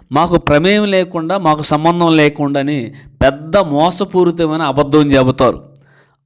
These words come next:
అక్కడ అలాగేమీ రాదు. ఏ కులానికి సంబంధించిన వ్యక్తి తన యొక్క కులాన్ని అక్కడ వ్రాయించినప్పుడు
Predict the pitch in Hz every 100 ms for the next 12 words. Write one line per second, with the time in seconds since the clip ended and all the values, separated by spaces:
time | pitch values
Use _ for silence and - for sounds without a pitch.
0 | - 110 - 131 123 120 127 131 131 147
1 | 175 180 143 113 - - _ _ _ _
2 | _ 104 131 151 170 165 165 165 165 170
3 | 165 160 151 156 160 160 156 160 156 139
4 | 135 135 - 180 127 - - _ _ _
5 | _ _ _ _ _ 143 165 180 170 165
6 | - 147 165 185 190 175 170 165 139 135
7 | 151 165 170 156 147 135 139 170 107 -